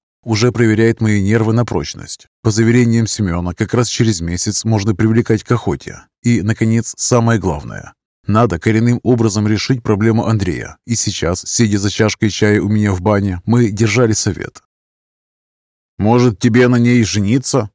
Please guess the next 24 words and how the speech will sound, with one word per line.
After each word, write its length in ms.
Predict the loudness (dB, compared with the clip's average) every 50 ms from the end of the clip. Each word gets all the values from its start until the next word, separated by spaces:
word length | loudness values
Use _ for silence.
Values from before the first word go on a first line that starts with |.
| _
предложил 440 | -2 0 2 2 2 2 4 4 4
я 140 | 4 2 2
самый 360 | 0 0 0 2 2 2 0
первый 360 | 0 0 0 2 2 2 2
и 160 | 2 2 2
очевидный 520 | 2 2 0 0 0 2 2 2 0 0 0
вариант. 500 | 0 0 0 0 -2 -4 -8 -16 -20 _ _ _ _ _
«И 120 | -2 0 2
решена 540 | 2 2 2 2 2 2 2 2 2 2
проблема 500 | 2 0 0 2 4 4 4 4 2 2
твоя». 400 | 0 0 2 2 2 2 0 0 -4 _ _ _ _ -2 2
«Лучше 340 | 2 4 4 2 0 0 2
застрелиться. 800 | 2 2 2 2 2 2 4 6 6 4 4 2 -2 -8 -8 -8 -10 _ _ _ _ _ _ 0
На 100 | 2 4
ней 240 | 4 4 4 2
полпрокуратуры 920 | 2 4 4 4 4 4 4 2 2 4 4 4 4 4 4 4 6 6 6
уже 320 | 6 4 4 2 2 2 4
побывала. 640 | 4 4 4 4 6 6 4 4 2 -2 -8 -10 _ -4
Злобная 500 | 0 4 4 4 4 4 2 2 2 2
стерва. 640 | 0 0 2 2 4 4 2 0 -4 -6 -10 -12 _ 0
Ты 200 | 2 2 2 0
смерти 460 | -2 0 2 2 2 2 2 2 2
моей 240 | 4 4 4 4 4
хочешь? 540 | 4 4 2 2 2 0 -2 -6 -6 -6